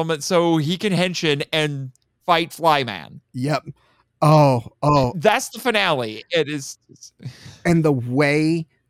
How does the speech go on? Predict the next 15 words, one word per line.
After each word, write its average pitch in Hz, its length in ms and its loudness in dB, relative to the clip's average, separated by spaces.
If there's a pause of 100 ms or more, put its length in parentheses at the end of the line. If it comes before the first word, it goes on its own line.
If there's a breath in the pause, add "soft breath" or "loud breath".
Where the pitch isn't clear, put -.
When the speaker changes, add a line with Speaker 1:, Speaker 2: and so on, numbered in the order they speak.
Speaker 2:
that 143 140 0
he 143 200 -2
defeats, - 1040 -6 (240)
is 151 160 2
it 160 80 0
in 170 220 2
the 170 100 4
awards? 156 480 4
Did 147 180 0
you 151 60 -4
put 180 160 0
this 170 160 -2
in 170 140 2
your 165 160 4
awards? 165 640 -2